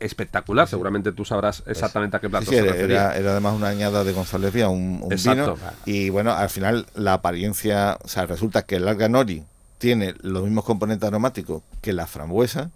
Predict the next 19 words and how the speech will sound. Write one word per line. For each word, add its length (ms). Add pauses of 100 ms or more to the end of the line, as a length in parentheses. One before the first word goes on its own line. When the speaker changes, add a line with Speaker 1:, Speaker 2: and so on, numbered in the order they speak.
(500)
Speaker 2:
Si 180
yo 160
hago 520
un, 760
una, 240 (320)
por 120
decirlo 200
así, 380
ha-, 240
hago 280
un 520
batido 440
de, 260
de 200
frambuesa 560
y 200
lleno 280
un 220
cono 360